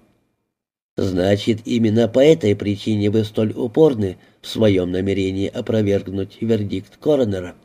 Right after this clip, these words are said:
поинтересовался он. Стефан поморщился, уловив скрытый упрек. «Нет», запротестовал он, «я понял, что вердикт неправильный,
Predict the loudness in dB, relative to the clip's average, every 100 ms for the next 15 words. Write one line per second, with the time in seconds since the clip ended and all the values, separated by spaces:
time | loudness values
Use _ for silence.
0 | _ _ _ 0 0 -2 -4 -4 -6 -6
1 | -8 -10 -8 -10 -12 _ _ _ _ _
2 | _ _ _ _ _ -4 0 2 0 0
3 | 2 2 2 -2 -6 -10 -8 -10 -10 _
4 | _ _ -4 2 2 2 -2 -4 -8 -6
5 | -4 -6 -6 -4 -4 -4 -10 _ _ _
6 | _ _ _ _ _ 2 4 4 2 -18
7 | _ _ _ 0 0 2 -2 -4 -6 -6
8 | -4 -4 -4 -6 -8 _ _ _ _ _
9 | _ _ _ 2 6 6 6 4 4 0
10 | -2 -2 2 0 0 -4 -4 -16 -6 -2
11 | 0 2 0 0 -4 -8